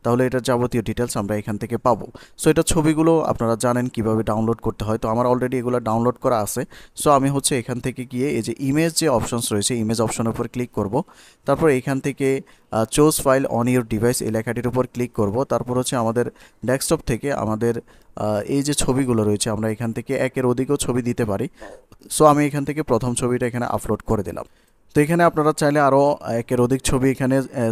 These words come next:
ঠিক একইভাবে আপলোড করতে পারেন। So আমি একটা ছবি দিলাম just, তারপর সেভ অপশনে হচ্ছে ক্লিক করে দেব। দেখুন ছবিটা কিন্তু এখানে অ্যাড হয়ে গেল।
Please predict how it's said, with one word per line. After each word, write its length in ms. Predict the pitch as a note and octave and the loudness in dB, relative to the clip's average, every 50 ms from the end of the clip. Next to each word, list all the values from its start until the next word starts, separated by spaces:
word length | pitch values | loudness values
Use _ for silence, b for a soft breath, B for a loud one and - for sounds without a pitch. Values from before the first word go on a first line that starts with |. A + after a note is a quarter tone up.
| A2+ - - | -2 -4 -4
ঠিক 180 | - C3+ A#2 | -6 -4 -2
একইভাবে 480 | C3 B2 A#2 - - B2+ B2+ C3 C3 C#3+ | -2 -4 -2 -2 -2 2 2 4 4 4
আপলোড 320 | B2+ A2+ - - B2 A#2+ | 2 2 2 0 -2 -2
করতে 260 | - - D3+ - - B2+ | 2 0 0 2 2 0
পারেন। 200 | A2 A2 A#2+ B2+ | 2 2 0 -2
So 140 | - - | 0 2
আমি 180 | C3+ C3 C3+ D3 | 2 2 2 0
একটা 320 | - - B2+ A#2 - C#3+ | -2 -4 -6 -6 -4 -2
ছবি 240 | C3+ - - B2+ B2+ | -2 -2 0 0 -2
দিলাম 260 | A2 A2 G#2+ G#2+ G#2 | -2 -2 -2 -2 -2
just, 240 | F#2+ G#2+ B2 - - B B B B B B B | -2 -2 -4 -4 -6 B B B B B B B
তারপর 240 | D#3 D3+ D#3+ F3 | -2 2 2 2
সেভ 300 | E3 - - D3 C#3 C3+ | 2 2 2 2 2 2
অপশনে 300 | C#3 C3+ B2 - C#3+ C#3 | 2 0 0 0 0 0
হচ্ছে 180 | C3+ B2+ - E3 | 0 0 0 -4
ক্লিক 220 | - - A2+ G#2+ | -4 -4 -6 -6
করে 180 | - - G2+ - | -4 -4 -6 -6
দেব। 200 | - - - - - B B B B B | -6 -8 -12 -12 -14 B B B B B
দেখুন 220 | C3+ C#3 C#3 F3 F3 | -4 -2 0 0 -2
ছবিটা 420 | E3 - - D3 C#3 D3+ D3+ D#3 | 0 2 4 4 4 4 2 0
কিন্তু 220 | D3 D#3 D3+ - D#3+ | 0 -2 -2 -2 -2
এখানে 300 | C3 - C3+ B2 B2+ A#2+ | -2 -2 -2 -4 -4 -2
অ্যাড 240 | G#2+ A#2+ A2+ A2 | -2 -2 -2 -2
হয়ে 160 | A2+ A2 G2 - | -2 -2 -2 -4
গেল। 160 | - - | -8 -12